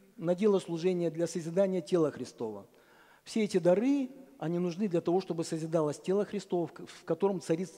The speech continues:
царят свои законы. Для того, чтобы святые становились ещё более с-, <laughs> святыми, да? Чтобы они становились ещё более совершенными. Дальше.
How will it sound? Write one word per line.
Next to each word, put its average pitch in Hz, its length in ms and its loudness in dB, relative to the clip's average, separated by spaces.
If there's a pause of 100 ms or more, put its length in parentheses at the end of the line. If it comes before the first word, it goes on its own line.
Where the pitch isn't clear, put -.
царят 165 300 0
свои 170 260 -2
законы. 120 460 -8 (640)
Для 160 120 -6
того, 208 180 4
чтобы 190 440 4
святые 190 600 0
становились 175 500 0
ещё 180 220 -2
более 165 380 4
с-, - 920 -10 (100)
<laughs> - 120 -20
святыми, 160 600 -6
да? 151 160 -6 (280)
Чтобы 170 240 -2
они 185 120 0
становились 180 380 -2
ещё 185 200 -2
более 170 240 0
совершенными. 170 680 -2 (680)
Дальше. 151 500 -2